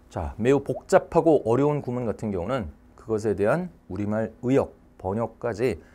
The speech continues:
하단에다가 선별적으로 수록해 놓음으로써 여러분들의 학습을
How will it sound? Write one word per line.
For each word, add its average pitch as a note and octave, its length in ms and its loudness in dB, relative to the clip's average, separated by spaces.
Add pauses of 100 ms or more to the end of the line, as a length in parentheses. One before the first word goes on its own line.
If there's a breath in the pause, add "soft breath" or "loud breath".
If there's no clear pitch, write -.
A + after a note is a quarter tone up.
(220 loud breath)
하단에다가 B2+ 800 0
선별적으로 F3+ 800 0
수록해 F3+ 400 -2
놓음으로써 C3 640 2 (540 soft breath)
여러분들의 G#2+ 280 -2
학습을 D3+ 640 -2